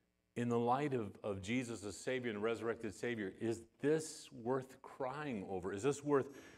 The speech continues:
spending all my grief over? I'm not saying grief is wrong. Paul, uh, talked about we don't grieve as those who have no hope, right?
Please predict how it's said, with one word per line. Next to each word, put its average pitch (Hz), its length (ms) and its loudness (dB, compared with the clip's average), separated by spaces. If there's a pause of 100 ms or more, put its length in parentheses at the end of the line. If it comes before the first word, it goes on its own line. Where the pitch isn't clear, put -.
spending 147 760 2
all 156 320 4
my 131 200 0
grief 127 440 0
over? 90 320 2 (420)
I'm 147 100 2
not 175 160 2
saying 135 380 4
grief 127 380 0
is 101 180 -4
wrong. 98 520 0 (680)
Paul, 147 440 2
uh, 113 100 2
talked 120 380 2
about 104 420 4 (220)
we 139 80 6
don't 147 220 2
grieve 127 340 2
as 95 160 0
those 98 200 2
who 98 120 -6
have 90 220 -6
no 85 200 -6
hope, - 460 -8
right? 123 240 -6